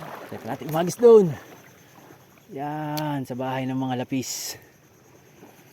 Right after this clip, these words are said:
Kakagulo sila dun eh, kanina paghagis ko. Yun, nawala. Oo, ayan na, ayan na naman, ayan na.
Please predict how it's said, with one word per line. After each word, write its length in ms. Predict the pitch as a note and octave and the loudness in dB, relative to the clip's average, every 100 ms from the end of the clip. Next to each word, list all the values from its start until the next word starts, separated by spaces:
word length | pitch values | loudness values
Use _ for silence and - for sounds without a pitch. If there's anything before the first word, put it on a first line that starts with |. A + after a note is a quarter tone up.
| - | -10
Kakagulo 480 | D3 C#3+ D3+ D#3 D3+ | -8 -6 -4 -4 -2
sila 240 | D#3 D#3+ | -2 -2
dun 160 | E3 C#3+ | -2 -2
eh, 160 | A#2+ | -2
kanina 400 | B2+ C3+ C3 A2+ | -4 -4 -4 -6
paghagis 560 | A2 A#2 A#2+ A#2 A2+ - | -8 -8 -8 -8 -10 -12
ko. 160 | G#2+ G2 - - - - - - - - - - - - - | -14 -14 -18 -20 -20 -20 -20 -20 -20 -20 -20 -20 -20 -20 -14
Yun, 640 | C3+ C#3 C#3 B2+ A#2+ A#2 | -10 -8 -6 -4 -4 -4
nawala. 400 | A2+ A#2+ A#2 F#2 - - - - - - - - - - - - - - - - - - - - - _ - - - - - - - - - - - - - - - - - - | -4 -4 -4 -4 -10 -20 -20 -20 -20 -20 -20 -20 -20 -20 -20 -20 -20 -20 -20 -20 -20 -20 -20 -20 -20 _ -20 -20 -20 -20 -20 -20 -20 -20 -20 -20 -20 -20 -20 -20 -20 -20 -12 -2
Oo, 240 | - C#4 A3+ | 2 4 4
ayan 160 | F#3+ | 4
na, 140 | G3+ F#3+ C#3+ - | 4 2 0 -2
ayan 140 | D3+ | -2
na 80 | E3 | 0
naman, 340 | D3 D#3 D3+ C3 | 0 0 0 0
ayan 160 | C3+ D3 | -2 -2
na. 160 | D3 | -2